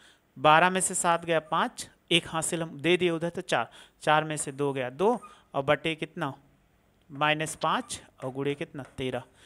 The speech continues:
ये माइनस पाँच गुणे में right साइड ले जाओगे तो बटे में हो जाएगा,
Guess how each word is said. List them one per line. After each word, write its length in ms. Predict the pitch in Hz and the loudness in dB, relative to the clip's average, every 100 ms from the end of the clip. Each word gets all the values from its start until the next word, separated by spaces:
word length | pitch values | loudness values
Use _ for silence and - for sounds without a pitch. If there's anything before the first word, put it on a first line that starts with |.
| - - _ | -20 -20 _
ये 120 | 165 | 2
माइनस 340 | 190 202 208 202 | 4 4 4 0
पाँच 240 | 185 151 | -2 -2
गुणे 220 | 139 147 | -2 -2
में 160 | 175 233 - _ - | -2 -6 -12 _ 8
right 180 | 175 220 | 10 12
साइड 240 | 220 170 | 8 2
ले 100 | 151 | 2
जाओगे 260 | 139 147 220 | 2 0 0
तो 80 | 196 | -2
बटे 240 | 123 143 | -2 -2
में 100 | 143 | -2
हो 60 | 147 | -2
जाएगा, 240 | 147 151 | -2 -4